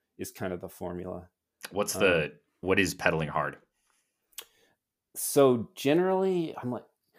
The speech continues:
Speaker 1: roughly you do three hundred watts average to be pulling through normal in the break.
Speaker 2: Hmm.
Speaker 1: And then you start doing more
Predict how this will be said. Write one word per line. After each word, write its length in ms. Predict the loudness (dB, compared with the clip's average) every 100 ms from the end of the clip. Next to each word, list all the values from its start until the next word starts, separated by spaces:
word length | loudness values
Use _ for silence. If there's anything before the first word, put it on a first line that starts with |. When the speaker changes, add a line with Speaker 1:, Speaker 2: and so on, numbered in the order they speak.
| _
Speaker 1:
roughly 440 | 8 10 10 6 6
you 160 | 6
do 140 | 6 4
three 220 | 4 2
hundred 180 | 4 4
watts 280 | 4 4 4
average 600 | 2 2 0 -4 -14 -20 -8
to 100 | -4
be 240 | -2 -2 -4 -12
pulling 280 | 4 4 4
through 240 | -2 -4
normal 400 | -4 -6 -6 -8
in 80 | -10
the 60 | -10
break. 440 | -10 -12 -14 -20 _ _ _
Speaker 2:
Hmm. 100 | -8 -4
Speaker 1:
And 140 | 0
then 140 | 2 2
you 80 | 0
start 360 | 2 0 2
doing 540 | 0 -2 -2 -6 -10 -18 _ -8
more 640 | -2 0 0 -2 -4 -14